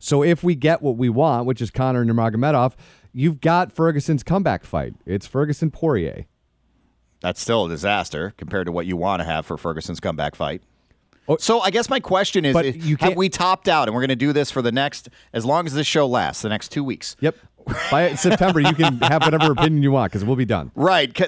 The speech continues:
Speaker 2: I mean, well, and we've gotta, we've gotta figure this out, and maybe we'll come back with the E S P N deal. Who knows? <laughs> But you've gotta figure this out. It, it, it,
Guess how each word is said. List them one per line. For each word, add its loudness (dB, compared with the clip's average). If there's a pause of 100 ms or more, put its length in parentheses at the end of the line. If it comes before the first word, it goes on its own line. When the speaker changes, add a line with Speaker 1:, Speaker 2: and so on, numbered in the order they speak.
(120)
Speaker 2:
I 4
mean, 0
well, 4
and 2
we've 2
gotta, 4
we've 2
gotta 4
figure 0
this 0
out, 0
and -4
maybe 0
we'll 2
come 0
back 2
with -4
the -2
E 2
S 0
P 0
N 0
deal. -2
Who 0
knows? -4 (400)
<laughs> 4 (1300)
But 0
you've 2
gotta 2
figure 2
this -2
out. 2
It, -2
it, -8
it, -20